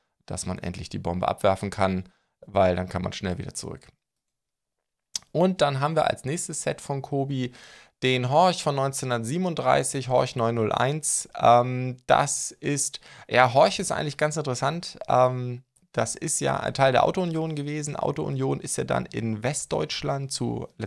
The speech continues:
glaub ich, zur Audi G M B H oder Audi A G geworden, damals schon. Ähm, in, das ist ja aus Zwickau. Das, also Auto-Union, das ist hochkompliziert. Also ich kann's euch auch hier nicht ganz korrekt, ähm, so auswendig wiedergeben.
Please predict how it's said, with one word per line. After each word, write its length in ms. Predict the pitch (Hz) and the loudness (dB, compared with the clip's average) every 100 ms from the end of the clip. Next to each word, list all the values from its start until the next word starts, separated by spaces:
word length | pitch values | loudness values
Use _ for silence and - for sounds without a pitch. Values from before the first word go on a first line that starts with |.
| - | -12
glaub 260 | - 113 123 | -8 -4 -2
ich, 140 | 110 | -4
zur 200 | - - | -4 0
Audi 520 | - 151 156 156 156 151 | 2 2 0 -4 -6 -10
G 100 | - | -4
M 100 | 139 | -2
B 120 | 143 135 | -2 2
H 140 | 147 | 2
oder 200 | 135 - | 2 2
Audi 220 | 147 156 | 2 2
A 100 | - | 0
G 200 | 135 139 | 0 -2
geworden, 520 | 139 131 123 131 143 | -2 -2 2 2 0
damals 340 | 135 123 131 127 | -2 -2 -2 -4
schon. 200 | 135 135 - - - - - _ | -4 -6 -10 -16 -16 -18 -20 _
Ähm, 600 | - 117 113 113 113 113 - - | 6 8 8 4 -2 -6 -10 -8
in, 420 | 120 117 113 113 | -4 -2 -2 -2
das 240 | 113 113 - | -2 -2 -2
ist 160 | - | -2
ja 80 | 117 | 0
aus 160 | 110 - | 0 0
Zwickau. 560 | 165 170 175 185 190 - | -2 0 0 0 -4 -10
Das, 220 | 117 - | -6 -2
also 240 | - 110 | 0 2
Auto-Union, 600 | - 147 160 139 143 151 | 2 2 2 4 4 4
das 140 | 120 - | 0 -2
ist 140 | 107 | 0
hochkompliziert. 840 | 123 139 - 107 101 95 - 104 90 | 4 4 2 -2 -2 -6 0 0 2
Also 160 | 95 | -2
ich 100 | 104 | -6
kann's 220 | - 117 104 | -6 -6 -6
euch 140 | 101 | -6
auch 100 | 95 | -6
hier 220 | - 120 | -2 0
nicht 300 | 110 131 - | 0 -4 -4
ganz 260 | 127 113 - | -4 -4 -4
korrekt, 460 | 117 117 117 - - | -6 -4 -6 -10 -6
ähm, 220 | 104 104 | -4 -4
so 140 | 104 - | -4 -2
auswendig 540 | 117 117 113 104 98 | -2 -4 -4 -6 -6
wiedergeben. 560 | 113 120 117 117 117 | -2 -2 0 -2 -4